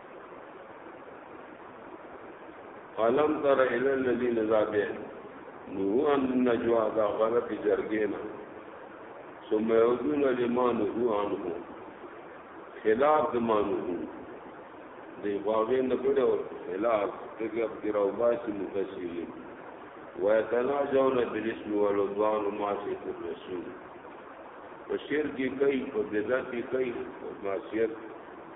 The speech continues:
په فسق کې. "وإذا جاءوك ليحيوك بما لم يحيك به الله"، خبرې غلطې دي. "يقولون في أنفسهم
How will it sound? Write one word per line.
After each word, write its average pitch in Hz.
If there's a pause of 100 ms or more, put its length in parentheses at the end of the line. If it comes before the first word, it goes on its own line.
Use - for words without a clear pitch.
(340)
په 92 (100)
فسق 107
کې. 92
"وإذا 107
جاءوك 139 (260)
ليحيوك 113 (180)
بما 113
لم 110
يحيك 104 (160)
به 90
الله"، 85 (1120)
خبرې 110 (140)
غلطې 98
دي. 90
"يقولون 101
في 101
أنفسهم 101